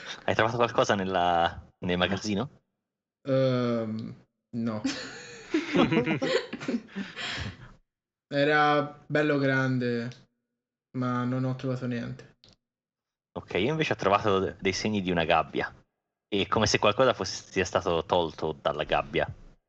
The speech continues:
Speaker 1: Tipo, alzato la gabbia e tolto qualcosa.
Speaker 2: Mm, potrebbe essere... Potrebbe, poteva esserci dentro il, l'oracolo, secondo te?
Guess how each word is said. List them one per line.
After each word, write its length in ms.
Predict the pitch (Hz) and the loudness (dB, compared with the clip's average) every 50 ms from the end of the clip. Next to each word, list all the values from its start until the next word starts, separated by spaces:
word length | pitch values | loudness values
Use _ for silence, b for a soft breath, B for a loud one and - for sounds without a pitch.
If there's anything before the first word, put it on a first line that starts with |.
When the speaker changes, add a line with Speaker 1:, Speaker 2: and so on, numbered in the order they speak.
| _ _ _ | _ _ _
Speaker 1:
Tipo, 580 | _ - 76 - - 73 67 - - - - - _ _ _ _ _ _ _ - - | _ -10 -6 -4 -2 -2 -2 -4 -8 -16 -20 -20 _ _ _ _ _ _ _ -6 -2
alzato 720 | - 76 76 - - - 80 80 - - 78 80 78 78 80 | -2 -2 -2 0 0 2 2 2 2 0 0 0 0 -2 0
la 120 | - 82 78 | 0 -2 0
gabbia 360 | 76 80 76 71 - 78 76 | 2 0 0 2 2 2 2
e 160 | 76 71 - - - | 2 0 -4 -2 0
tolto 340 | - 80 73 69 - - | 0 0 0 0 -4 -4
qualcosa. 560 | - - 80 78 - - 80 82 82 - - - - - - - - - - - - - 226 | 0 0 0 0 0 0 0 0 0 -2 -4 -6 -16 -20 -20 -16 -14 -12 -12 -12 -8 -6 -4
Speaker 2:
Mm, 320 | 226 208 156 120 110 110 117 131 - - - _ _ _ _ | -2 0 0 -2 -2 -4 -6 -10 -12 -20 -20 _ _ _ _
potrebbe 440 | - 139 135 143 143 135 139 143 | -6 -4 -2 -2 -2 0 2 2
essere... 920 | 143 143 143 139 - - - 143 139 139 139 139 139 135 135 135 131 - b b b b b b b b _ _ _ _ _ _ _ _ _ _ _ _ _ _ _ _ | 2 2 2 0 -2 -2 0 0 0 2 0 0 0 0 0 -2 -4 -8 b b b b b b b b _ _ _ _ _ _ _ _ _ _ _ _ _ _ _ _
Potrebbe, 480 | _ - 135 151 151 143 139 143 147 - | _ -4 0 2 2 2 2 2 0 0
poteva 440 | - - - 156 135 156 143 147 147 | 0 -2 -2 0 0 2 2 4 2
esserci 460 | 147 143 135 - - 139 - - 156 | 2 2 0 -2 -2 0 0 2 2
dentro 1120 | 143 147 147 143 139 135 143 147 139 139 139 135 135 135 135 135 135 135 131 131 - - - B B B B B B B B B B B - - - | 2 4 2 2 0 0 0 2 2 4 4 4 2 2 2 2 0 0 -2 -4 -10 -20 -20 B B B B B B B B B B B -20 -14 -6
il, 540 | 127 131 127 131 127 131 127 127 131 131 131 | -2 2 4 4 4 4 4 4 4 4 4
l'oracolo, 540 | 135 139 147 147 139 131 - 139 131 131 | 4 4 4 4 2 2 2 2 2 2
secondo 360 | 131 - 131 131 131 131 131 127 | 2 0 0 0 2 0 0 2
te? 300 | - 139 131 131 135 | 2 2 2 2 0